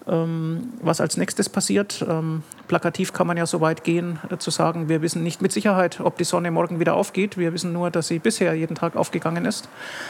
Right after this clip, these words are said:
Ähm, nun ist es andererseits aber ja so, dass, ähm, Vorgänge in der Natur meistens stetig ablaufen. Ähm, das Wenigste ist ja nun völlig chaotisch.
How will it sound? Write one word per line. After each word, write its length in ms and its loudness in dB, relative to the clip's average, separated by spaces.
Ähm, 600 0
nun 180 4
ist 80 2
es 100 2
andererseits 420 4
aber 160 4
ja 140 4
so, 220 2
dass, 360 0
ähm, 440 0
Vorgänge 520 0
in 120 -2
der 80 2
Natur 600 2
meistens 720 0
stetig 460 0
ablaufen. 580 2
Ähm, 440 0
das 160 -4
Wenigste 640 0
ist 160 -4
ja 100 2
nun 180 0
völlig 300 0
chaotisch. 640 2